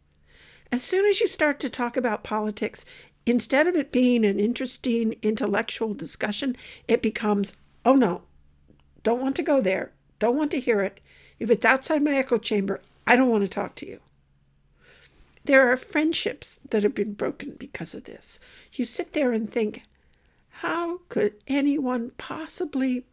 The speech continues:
believe fill in the blank? How could someone possibly support fill in the blank?"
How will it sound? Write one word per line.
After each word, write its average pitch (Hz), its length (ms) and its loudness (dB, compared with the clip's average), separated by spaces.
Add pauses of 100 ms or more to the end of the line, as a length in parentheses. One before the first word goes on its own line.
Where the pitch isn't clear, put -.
believe 214 640 -2 (640)
fill 226 260 0
in 202 140 2
the 190 80 -4
blank? - 360 -14 (1300)
How 339 300 -2
could 254 280 -4
someone 233 540 -2 (320)
possibly 302 720 -2
support - 600 -2 (680)
fill 214 260 2
in 196 120 2
the - 80 -2
blank?" - 440 -12